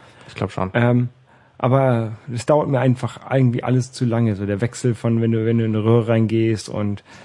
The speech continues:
Speaker 2: der springt auch so komisch und der, das Flattern, das stört mich auch so ein bisschen.
Speaker 1: <laughs> Nee, nee, also Yoshi's Island auf dem Super Nintendo war
Speaker 2: Aber
Speaker 1: das schon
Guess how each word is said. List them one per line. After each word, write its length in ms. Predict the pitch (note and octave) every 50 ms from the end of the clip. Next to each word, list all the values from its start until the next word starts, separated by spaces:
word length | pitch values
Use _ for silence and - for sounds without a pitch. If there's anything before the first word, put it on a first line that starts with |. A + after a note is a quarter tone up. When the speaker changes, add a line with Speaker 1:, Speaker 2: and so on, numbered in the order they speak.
| - _ _ _ -
Speaker 2:
der 80 | A2 G2
springt 320 | - - - C3+ C3 B2
auch 40 | G2+
so 120 | - B2
komisch 520 | A2 - - B2+ B2 B2 B2 A#2+ A#2 A2 A2
und 240 | A#2 A2+ G#2+ - -
der, 140 | A2+ F#2+
das 200 | - - A2 G2+
Flattern, 380 | - - B2+ C3 B2+ - B2 A#2+
das 140 | A2+ G2 -
stört 180 | - - -
mich 140 | - - -
auch 60 | -
so 140 | - - A2+
ein 20 | A2
bisschen. 600 | - - - - C3 - - D3 - - D#3 C3 - -
Speaker 1:
<laughs> 100 | A#2+ G#2+
Nee, 100 | G#2+ A#2+
nee, 160 | B2 A#2+ A2+
also 180 | G2+ - G#2+ G#2
Yoshi's 280 | G2+ G#2 G2 - - -
Island 220 | F#2 G2+ G#2 G2
auf 100 | F#2+ F#2 G2+
dem 60 | F2+
Super 180 | F#2 F#2+ G#2+
Nintendo 280 | G2+ F#2 F2+ F#2 F#2 F2+
war 100 | F2+ F2+
Speaker 2:
Aber 100 | C#3 C3+
Speaker 1:
das 80 | D#3 -
schon 120 | - -